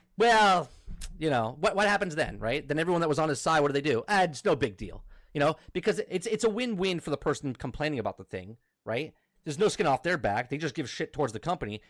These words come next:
and the company's the bad guy anyway, 'cause E A is Darth Vader, is the Empire, okay? And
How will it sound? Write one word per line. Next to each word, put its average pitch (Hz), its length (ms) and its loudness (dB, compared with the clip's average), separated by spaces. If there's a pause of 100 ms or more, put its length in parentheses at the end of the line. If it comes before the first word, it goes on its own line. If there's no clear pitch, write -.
(140)
and 160 80 -2
the 160 60 2
company's 196 320 0
the 143 80 -4
bad 156 220 4
guy 160 120 4
anyway, 160 380 2
'cause 151 180 -2
E 208 180 -2
A 202 140 2
is 196 220 0
Darth 165 280 2
Vader, 165 320 -4
is 160 220 -4
the 165 200 -6
Empire, 117 600 -4 (300)
okay? 143 400 0 (220)
And 165 280 0